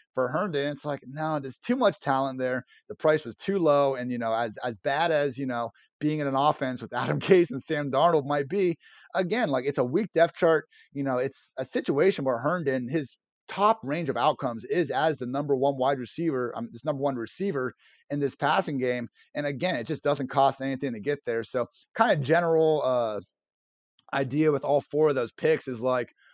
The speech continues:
okay, there's concern here, but I just think the concern is being baked far too highly into their A D P, b-, considering most of these guys have, you know, a proven ceiling that is a top ten player at their position.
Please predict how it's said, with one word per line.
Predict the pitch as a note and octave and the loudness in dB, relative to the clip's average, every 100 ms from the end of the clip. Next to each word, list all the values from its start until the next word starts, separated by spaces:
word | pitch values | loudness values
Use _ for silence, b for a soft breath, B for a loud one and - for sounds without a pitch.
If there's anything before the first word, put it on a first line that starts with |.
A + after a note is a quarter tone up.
| _ - | _ -2
okay, | - D#3+ C#3 C#3+ - _ - | 2 4 4 2 -4 _ -4
there's | D3 - | -4 -2
concern | E3 C3+ - E3+ E3+ | -4 -4 -2 0 0
here, | D3+ B2+ B2 A2 | -2 0 0 -2
but | B2+ | -2
I | B2 | -4
just | C3+ - | -4 -8
think | D#3 C#3+ | -6 -6
the | C3 | -6
concern | A#2+ - C#3 C3+ A2+ | -8 -6 -4 -2 -4
is | G#2+ - | -8 -8
being | C3 B2 A2+ A2 _ | -8 -6 -8 -12 _
baked | C#3 C3 - | -4 -2 -4
far | - - - D#3+ E3 D#3+ | -14 -12 -2 4 4 4
too | D3 C#3 | 0 -4
highly | A#2+ C3 B2+ A#2 A2+ _ _ | 0 2 2 0 -4 _ _
into | C#3 C#3+ C#3 | -10 -4 -2
their | C3+ | 0
A | C3 C3 | 0 -2
D | B2 | -4
P, | - A#2+ A2+ - _ _ _ - | -4 -4 -6 -8 _ _ _ -14
b-, | C#3 - - | -12 -12 -6
considering | D3 - G3+ E3 D3+ C3+ | -6 4 4 4 2 2
most | C#3 F3 D3 | 2 2 0
of | |
these | C3 | -2
guys | C3 C3 B2+ - | 2 2 0 2
have, | D#3 D3+ C3 A2 | 4 4 2 -2
you | B2+ | -4
know, | A#2+ A2+ | -4 -4
a | A2 | -6
proven | - D#3+ B2+ A#2 | 0 0 0 -6
ceiling | - A3 F3 C#3+ C#3 _ - | 0 2 2 0 -6 _ -2
that | C#3 | 0
is | B2+ | 0
a | A#2+ | 0
top | D3+ C3+ | 2 2
ten | - C3 | 0 -2
player | - C3+ A#2 | 0 2 2
at | A2 | 0
their | G#2 | -6
position. | - F2+ - | -10 -14 -14